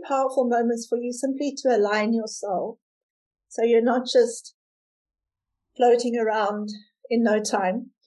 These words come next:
uh, if, unless you want to, of course. But you can also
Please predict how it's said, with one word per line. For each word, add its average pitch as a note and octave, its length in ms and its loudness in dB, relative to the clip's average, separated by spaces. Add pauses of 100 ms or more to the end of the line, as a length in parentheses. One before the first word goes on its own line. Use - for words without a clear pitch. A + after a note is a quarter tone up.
(320)
uh, G#3 260 0
if, G#3+ 100 -2 (120)
unless G#3+ 320 -2
you F#3+ 80 -2
want A3+ 220 0
to, - 140 -4
of F3 140 -4
course. B3+ 400 -2 (460)
But A#3+ 200 2
you A#3+ 120 0
can A#3+ 180 0
also C4+ 440 2